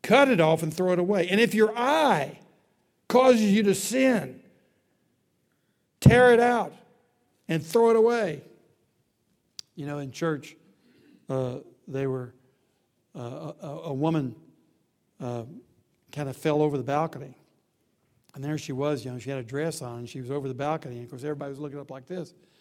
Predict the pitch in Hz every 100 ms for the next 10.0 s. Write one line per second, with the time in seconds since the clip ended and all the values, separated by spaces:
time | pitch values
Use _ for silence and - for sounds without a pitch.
0 | _ - 127 165 160 127 143 120 160 160
1 | 170 165 165 160 165 165 160 143 135 113
2 | 190 185 170 180 156 123 104 _ _ _
3 | _ _ _ _ _ _ _ _ 135 139
4 | 151 143 139 147 135 139 180 160 139 135
5 | 151 139 131 131 127 110 _ 147 131 127
6 | 143 _ - - - - - - - _
7 | _ _ _ 233 226 _ _ _ _ _
8 | _ - 147 156 131 139 139 131 - 131
9 | 120 127 123 123 131 127 113 123 117